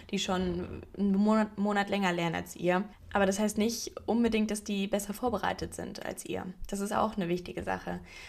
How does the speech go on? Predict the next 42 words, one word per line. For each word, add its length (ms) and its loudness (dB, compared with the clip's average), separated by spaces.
Also 180 2
vielleicht, 420 2
äh, 120 -4
keine 220 2
Ahnung, 180 0
es 140 -6
gibt 140 -2
ja 40 2
unterschiedliche 480 -2
Lerntypen. 460 2
Manche 240 -2
brauchen 260 -4
länger, 220 2
manche 280 -4
brauchen 480 2
kürzer 340 4
zum 200 -2
Lernen. 420 4
Und 380 -4
ja, 100 -4
also 160 4
lasst 260 4
euch 100 -2
da 120 0
von 180 -2
niemandem 560 2
irgendwie 300 2
verunsichern. 760 0
Schaut, 240 -2
dass 160 -6
ihr 180 0
euch 180 -2
gut 140 -4
vorbereitet 540 0
fühlt. 540 0
Redet 200 0
euch 120 -4
das 160 -6
immer 120 -4
mal 160 -2
wieder 240 -2
ein. 380 2